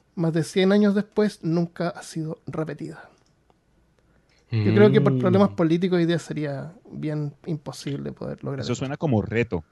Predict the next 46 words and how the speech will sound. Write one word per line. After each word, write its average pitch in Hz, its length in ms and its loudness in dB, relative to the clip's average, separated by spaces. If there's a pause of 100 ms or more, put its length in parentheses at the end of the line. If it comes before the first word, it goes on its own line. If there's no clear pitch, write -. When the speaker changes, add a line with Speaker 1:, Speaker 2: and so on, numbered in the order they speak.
(280)
Speaker 1:
Sí. 101 220 -10
Speaker 3:
Nos - 20 -2
va 143 60 -2
a 151 100 -6
Speaker 1:
No, 190 140 8
Speaker 3:
tocar. 254 120 6
Speaker 1:
pero 202 140 4
es 196 60 -2
que 202 140 -2
por 185 320 -4
problemas 214 340 2
políticos, 208 440 0
o 180 40 0
sea, 190 160 -2
tú 196 180 0
vas, 202 160 4
no 196 80 2
sé, 180 160 -4
pues, 165 340 -8 (240)
Speaker 2:
¿Por 107 200 -2
qué? - 180 -12
Speaker 1:
Rusia 226 500 8
y 208 60 2
te, 196 340 2 (380)
te, 175 640 0 (720)
no - 100 0
sé, 147 160 -6 (100)
te 156 120 -8
pueden 170 240 0
matar 165 340 0
por 160 120 -4
ahí. 156 240 -4 (500)
Speaker 3:
Ay, 85 120 2
Speaker 2:
Pero, 151 200 8
Speaker 3:
tampoco. 95 340 -2 (100)
Speaker 2:
pero, 147 220 6
pero, 147 180 6
Speaker 3:
Nosotros 127 220 -2
Speaker 2:
pero, 135 180 6
Speaker 3:
podríamos. 123 680 4 (460)
Speaker 2:
pero, 131 180 -2
por 131 140 2
ejemplo, 143 1000 2
a 113 120 0
ver, 101 280 -2 (160)
el, 98 1300 -8